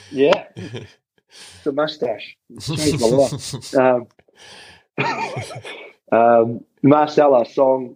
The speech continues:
Speaker 1: like, you know, every, every team has a, has a song, sort of guy that leads the song after a game, and we've got a bit that's about the Western Force at the start, and then he was like, "We're gonna change it up this year, and we're gonna play a bit of a,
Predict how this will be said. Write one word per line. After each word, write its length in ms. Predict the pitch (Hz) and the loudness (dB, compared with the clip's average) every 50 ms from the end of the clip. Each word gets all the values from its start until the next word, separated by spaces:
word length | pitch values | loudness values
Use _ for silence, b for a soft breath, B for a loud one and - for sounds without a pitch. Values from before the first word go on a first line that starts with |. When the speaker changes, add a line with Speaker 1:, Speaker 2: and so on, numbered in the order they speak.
| _ _ | _ _
Speaker 1:
like, 320 | - - 120 113 110 - | -12 -8 -6 -6 -6 -6
you 100 | 127 123 | -6 -6
know, 80 | 110 110 | -6 -6
every, 180 | 104 101 110 107 - - | -8 -10 -16 -14 -10 -10
every 180 | 110 101 101 101 | -8 -8 -10 -10
team 260 | - - 107 104 101 | -6 -6 -6 -6 -4
has 140 | 104 101 98 | -6 -8 -8
a, 100 | 95 95 _ - 113 | -10 -14 _ -10 -10
has 100 | 107 95 | -10 -10
a 60 | 98 | -10
song, 440 | - - 107 101 104 101 98 98 - _ _ _ _ _ _ - | -8 -4 -4 -2 -2 -4 -6 -10 -14 _ _ _ _ _ _ -4
sort 120 | - 113 107 | -2 -2 0
of 40 | 101 | 2
guy 200 | 113 110 110 107 | 4 6 6 6
that 120 | 104 - | 4 2
leads 280 | 120 117 117 110 - - | 0 -2 -2 -4 -8 -14
the 60 | 101 | -12
song 400 | - - 117 117 117 117 113 113 117 | -4 0 0 0 0 -2 -4 -4 -4
after 260 | 113 110 - - 110 | -6 -4 -6 -8 -8
a 60 | 104 | -4
game, 300 | 110 113 117 117 113 113 | -2 -2 -2 -2 -4 -8
and 120 | 104 101 _ _ _ _ _ _ _ _ _ _ _ _ _ _ _ _ _ _ _ _ _ _ _ _ - | -12 -14 _ _ _ _ _ _ _ _ _ _ _ _ _ _ _ _ _ _ _ _ _ _ _ _ 0
we've 200 | 131 131 117 - | 0 0 0 4
got 160 | 135 131 123 | 2 4 4
a 100 | 123 98 - _ _ _ _ _ _ - | 2 -2 -4 _ _ _ _ _ _ -8
bit 200 | 131 117 92 - - | -6 -6 -6 -6 -10
that's 260 | 85 - - _ - | -14 -14 -14 _ -10
about 320 | 117 107 107 107 107 - - | -4 -2 0 0 -2 -2 -6
the 80 | 123 113 | -10 -6
Western 380 | 113 123 113 - - 117 104 - | -6 -6 -6 -6 -8 -10 -10 -4
Force 320 | - 127 127 127 120 - 143 | 0 2 2 2 0 -2 -8
at 60 | - | -8
the 80 | 131 | -10
start, 460 | - - - 135 127 127 120 117 - - _ - | -10 -4 0 2 2 4 2 0 -2 -6 _ -10
and 200 | 139 117 113 113 | -10 -8 -6 -4
then 340 | 113 113 110 110 104 98 _ _ 117 _ _ _ _ _ _ _ _ _ _ _ _ _ _ - b b b b b b b b - | -4 -4 -4 -6 -8 -14 _ _ -20 _ _ _ _ _ _ _ _ _ _ _ _ _ _ -20 b b b b b b b b -2
he 80 | - 123 | 0 2
was 100 | 113 107 | 4 4
like, 120 | 113 110 | 2 4
"We're 100 | 117 123 | 2 2
gonna 120 | 120 101 - | 0 0 0
change 260 | - 123 120 117 98 | 2 2 2 2 0
it 60 | 107 | 0
up 160 | 113 117 - - | 0 0 0 -2
this 200 | 117 104 - - | -8 -10 -6 -4
year, 180 | 117 113 113 | -2 0 0
and 100 | 110 110 | -2 -2
we're 80 | 107 104 | -4 -4
gonna 160 | 113 107 101 | -4 -6 -6
play 300 | - - - 113 110 107 | -8 -4 -2 0 0 0
a 40 | 101 | 0
bit 100 | 104 110 | -2 -2
of 100 | 107 101 | -2 -2
a, 120 | 101 95 | -4 -6